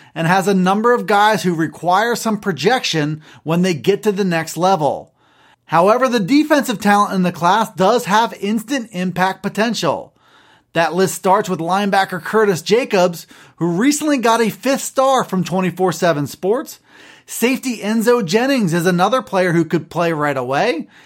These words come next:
He had a standout career as a prep star in Michigan, and he enrolled in January.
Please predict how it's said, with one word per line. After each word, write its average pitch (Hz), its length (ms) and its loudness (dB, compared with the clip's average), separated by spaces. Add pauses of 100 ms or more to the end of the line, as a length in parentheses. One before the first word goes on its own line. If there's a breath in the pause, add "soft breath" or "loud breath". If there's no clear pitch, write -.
He 185 100 -2
had 214 140 4
a 233 60 2
standout 226 600 0
career 214 340 2
as 185 120 0
a 185 100 2
prep 196 300 -2
star 170 320 2
in 147 100 0
Michigan, 208 600 -2 (220 loud breath)
and 254 300 0
he 254 140 0
enrolled 190 360 0
in 202 140 2
January. 160 800 -2